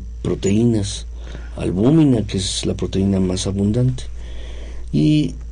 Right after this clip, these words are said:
ah, vamos, entonces, este, esta condición, al no estar la cubierta de la piel, la epidermis fundamentalmente,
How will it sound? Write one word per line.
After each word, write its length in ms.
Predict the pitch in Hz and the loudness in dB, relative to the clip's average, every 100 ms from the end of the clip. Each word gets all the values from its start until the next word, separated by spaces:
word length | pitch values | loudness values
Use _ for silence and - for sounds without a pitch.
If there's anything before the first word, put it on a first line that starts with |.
| - | -4
ah, 380 | 107 110 107 107 - | 0 2 2 2 2
vamos, 300 | 120 123 110 | 2 2 2
entonces, 560 | - 113 117 123 107 101 | 0 0 2 2 0 -2
este, 340 | 113 110 127 123 | -4 0 0 2
esta 220 | 127 135 131 | 0 -2 0
condición, 600 | 151 143 135 - 143 - | 0 2 0 0 0 0
al 160 | 110 110 | 0 2
no 80 | 123 | 0
estar 300 | 127 127 120 | 0 0 2
la 120 | 123 | 0
cubierta 680 | - 117 127 131 120 - 95 | 0 2 4 4 4 0 0
de 140 | 95 | 0
la 100 | 98 | -2
piel, 320 | - 107 110 123 - - - - - - | -2 -2 -2 -4 -8 -10 -10 -10 -8 -4
la 140 | 87 | -4
epidermis 560 | 82 92 101 113 113 107 | -2 0 2 2 2 0
fundamentalmente, 960 | 104 101 104 104 104 104 104 98 98 | 2 2 2 2 2 2 2 0 -2